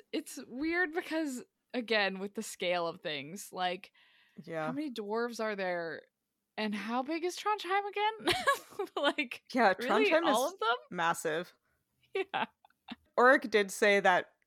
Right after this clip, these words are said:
Speaker 2: Trondheim took three full dwarvish generations to build,
Speaker 1: True.
Speaker 2: which is also wild to me.
Speaker 1: Also
Speaker 2: So I guess
Speaker 1: wild.
Speaker 2: these, like, tunnels that they've been tunneling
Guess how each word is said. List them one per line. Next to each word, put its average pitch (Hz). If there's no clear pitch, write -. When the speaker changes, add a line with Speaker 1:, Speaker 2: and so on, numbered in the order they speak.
Speaker 2:
Trondheim 190
took -
three 190
full 180
dwarvish 170
generations 175
to 190
build, 180
Speaker 1:
True. 175
Speaker 2:
which 135
is 113
also 196
wild 151
to -
me. -
Speaker 1:
Also 214
Speaker 2:
So 175
I 220
guess 220
Speaker 1:
wild. -
Speaker 2:
these, 214
like, 185
tunnels 190
that 185
they've 175
been 165
tunneling 175